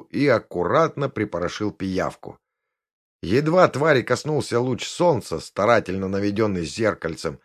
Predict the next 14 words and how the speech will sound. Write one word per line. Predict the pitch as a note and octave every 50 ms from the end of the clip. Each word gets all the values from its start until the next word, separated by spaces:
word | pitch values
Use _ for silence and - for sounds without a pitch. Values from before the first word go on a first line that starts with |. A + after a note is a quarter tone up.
| _ _ _ _ _ _ _ _
что-то | - - - A#2 G#2+ - F#2+ F2+
взвизгнуло, | F2 E2+ D#2 D#2 F2 E3 A#3 A3 D#3+ B2 G#2 C#3+ D3 C#3 B2+ A#2 G#2
плюнуло | - - G#2 A2 A2+ A2 G2+ G2 F#2+ F#2+
красным, | - - - B2 E3+ F#3+ E3+ C3 - C3+ C#3 C3 G#2 - _ _ _ _ _
а | - - B2
потом | D#3 E3+ E3+ - F#3+ F#3+ F3+ E3 C#3 - - -
рассыпалось | - G2+ C3 D3+ B2+ - - - - F3+ E3 - C#3+ C#3+ C3+ B2 -
в | - - _ _ -
прах. | - F#2+ F2+ E2+ D#2 - - - - - _ _ _ _ _ _ _ _ _ _ _ _ _ _ _ _ _ _ _ _ _ _ _ _ _ _ _ _ _
«Ну | - - F#3 F3
вот, | B2 B2 B2 A#2 - - - - - -
одну | G2 G#2 F#2 F#2+ D#3+ -
крапивку | - B2 A#2+ A2+ - C#3 C#3+ - - A2
долой. | F#2+ G#2 G2+ G#2 G#2+ G2+ F#2 D#2 -